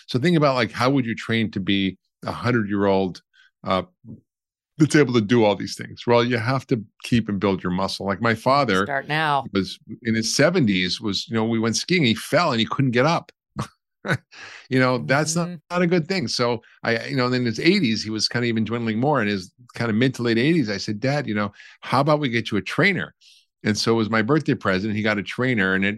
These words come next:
Speaker 1: eighty-eight years old, he was in the gym lifting weights with the trainer. And then he was able to play tennis with me at eighty-nine and was
Speaker 2: Oh,
Speaker 1: like,
Speaker 2: wow.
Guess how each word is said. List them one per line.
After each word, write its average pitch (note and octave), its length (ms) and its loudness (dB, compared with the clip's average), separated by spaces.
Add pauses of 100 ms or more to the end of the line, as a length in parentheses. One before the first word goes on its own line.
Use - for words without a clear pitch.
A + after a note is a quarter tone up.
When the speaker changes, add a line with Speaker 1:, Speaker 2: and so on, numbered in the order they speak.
Speaker 1:
eighty-eight B2+ 640 0
years A2 240 -2
old, D3+ 220 0
he A2 60 0
was G#2 120 -4
in B2 60 -6
the A#2 80 0
gym B2+ 420 0 (500)
lifting A#2+ 420 0
weights G3 380 0
with A#2+ 140 -4
the A#2+ 60 -4
trainer. E3 500 -2
And G#2 140 -2
then C#3+ 200 2
he C3+ 120 2
was G#2+ 120 0
able A2 220 0
to F#2 100 -6
play F2+ 220 -6
tennis C3+ 380 -2
with B2 100 0
me B2+ 140 0
at G#2+ 80 0
eighty-nine A2 760 0
and F2+ 180 -4
was F#2+ 120 -2
Speaker 2:
Oh, G#2 60 -2
Speaker 1:
like, G2+ 180 0
Speaker 2:
wow. G#3+ 420 -6